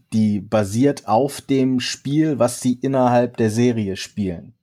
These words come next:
Also es ist ja ein Dungeons and Dragons Clone, der heißt Ogres and Ug-, Oubliettes, also sprich, ne, Ogre und Oubliettes ist, glaub ich, auch irgendwie Kavernen oder sowas.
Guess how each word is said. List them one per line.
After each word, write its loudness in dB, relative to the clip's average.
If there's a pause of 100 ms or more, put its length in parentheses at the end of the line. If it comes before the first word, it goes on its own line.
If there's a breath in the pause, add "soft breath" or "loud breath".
(380)
Also -2
es -2
ist -4
ja 4
ein 0
Dungeons 0
and 0
Dragons 0
Clone, 0
der 2
heißt 0
Ogres 2
and -2
Ug-, -4
Oubliettes, 0
also -2
sprich, -4
ne, 2
Ogre 2
und -4
Oubliettes 0
ist, -6
glaub 2
ich, -2
auch -2
irgendwie -2
Kavernen 0
oder 0
sowas. -4